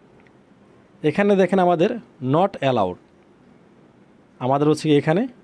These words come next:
টিক মার্ক দেওয়া আছে, ভাই। তো আমরা কি করব, এই যে এখানে add me directly, আমরা এখানে ক্লিক করে দিব।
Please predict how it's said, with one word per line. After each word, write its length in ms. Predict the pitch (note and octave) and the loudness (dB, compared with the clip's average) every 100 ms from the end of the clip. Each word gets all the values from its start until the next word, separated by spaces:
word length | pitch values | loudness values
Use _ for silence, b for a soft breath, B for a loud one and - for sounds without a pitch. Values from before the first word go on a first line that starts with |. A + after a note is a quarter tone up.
| _ - | _ -2
টিক 240 | D#3+ D#3 | -2 0
মার্ক 320 | D3 D3+ - | -2 -2 -4
দেওয়া 300 | C#3 B2+ A2 | -2 0 0
আছে, 180 | G2+ G2 | -2 -6
ভাই। 220 | F#2 F#2 E2+ - _ _ _ _ _ _ _ _ _ _ | -8 -10 -12 -20 _ _ _ _ _ _ _ _ _ _
তো 60 | C3 | -4
আমরা 180 | B2+ C#3 | -2 -2
কি 160 | E3 | 0
করব, 220 | D#3 D#3+ F3 | 0 2 2
এই 160 | D3+ | 4
যে 120 | D3+ | 4
এখানে 300 | D3+ D#3+ G#3+ - | 2 0 -4 -4
add 240 | C3+ D#3 D#3+ | -2 0 2
me 180 | E3+ | 2
directly, 600 | D3+ C3 C3 C3 D3+ G3+ C4+ - _ _ _ _ _ | 2 2 0 0 -2 -2 -4 -14 _ _ _ _ _
আমরা 200 | C3 B2+ | -4 -2
এখানে 340 | D#3+ D3 E3+ D#3+ | 0 0 0 -2
ক্লিক 240 | C#3 A#2 | -2 -2
করে 160 | A2 G2 | -2 -6
দিব। 240 | F2+ F2+ | -6 -12